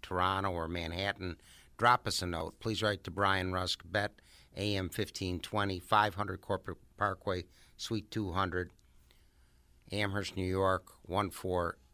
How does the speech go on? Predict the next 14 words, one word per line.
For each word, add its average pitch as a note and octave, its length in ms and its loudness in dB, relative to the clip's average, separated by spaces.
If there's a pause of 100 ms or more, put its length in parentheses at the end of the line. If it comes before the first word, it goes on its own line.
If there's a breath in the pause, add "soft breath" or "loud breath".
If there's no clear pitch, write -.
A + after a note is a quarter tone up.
(220)
two G#2 260 -4
two F2 260 -6 (160)
six. - 800 -2 (440 soft breath)
I'd - 80 -16
like G2 120 0
to - 80 -8
thank A2+ 300 2
those G#2+ 260 2
who've F2 140 -10
called G#2+ 340 2
regarding F#2+ 540 0
our F2 100 0
recent F#2 400 -2
guest, G#2+ 560 0